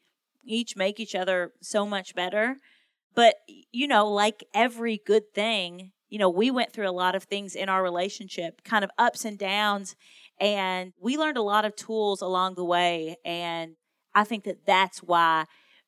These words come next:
we're here where we are right now.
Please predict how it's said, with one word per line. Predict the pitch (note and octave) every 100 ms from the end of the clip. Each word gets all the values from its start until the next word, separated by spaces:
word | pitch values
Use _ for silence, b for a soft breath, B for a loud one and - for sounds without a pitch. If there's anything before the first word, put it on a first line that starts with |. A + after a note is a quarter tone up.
| _ _ _
we're | F3 F#3+ F#3+
here | E3+ E3+ E3 -
where | - F#3
we | F3+ E3
are | E3
right | D#3+ D#3
now. | D#3 D#3 C#3 D#3